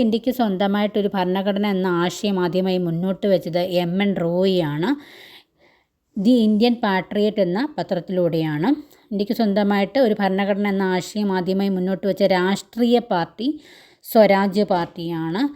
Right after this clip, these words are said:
സമ്മേളനം ചോദിച്ചാൽ ആയിരത്തി തൊള്ളായിരത്തി മുപ്പത്തി അഞ്ചിലെ ബോംബെ സമ്മേളനമാണ്. ആ സമ്മേളനത്തിൻ്റെ അധ്യക്ഷൻ ഡോക്ടർ, ഏഹ്, രാജേന്ദ്ര പ്രസാദാണ്. സ്വരാജ് പാർട്ടിയുടെ സ്ഥാപക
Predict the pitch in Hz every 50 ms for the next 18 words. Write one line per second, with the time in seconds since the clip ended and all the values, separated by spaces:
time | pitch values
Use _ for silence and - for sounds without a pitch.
0 | - - _ _ _ _ _ _ _ _ _ - - - 240 214 196 190 190 202
1 | 214 226 226 226 220 233 226 233 233 220 196 180 170 165 - 220 214 208 190 185
2 | 185 185 - - 196 185 185 185 185 180 - 208 196 180 175 - - 190 185 -
3 | 196 180 165 165 160 - 180 170 196 233 254 - - 185 165 185 175 175 180 180
4 | 180 175 190 196 196 - 190 170 165 165 165 170 165 165 165 165 156 156 151 151
5 | 160 220 269 226 202 196 - 220 202 196 190 185 185 185 185 196 190 180 170 175
6 | - - 202 190 - - - 277 330 - - - - - - - - - _ _
7 | 196 202 190 185 - - 226 240 214 208 233 190 180 180 180 185 180 180 185 175
8 | 160 190 196 196 180 226 269 311 311 - - 175 160 - - 196 180 170 156 165
9 | 156 156 175 269 302 294 - 214 190 196 196 185 170 220 208 214 202 196 - -
10 | 202 208 202 208 202 - 214 196 190 185 185 190 180 208 202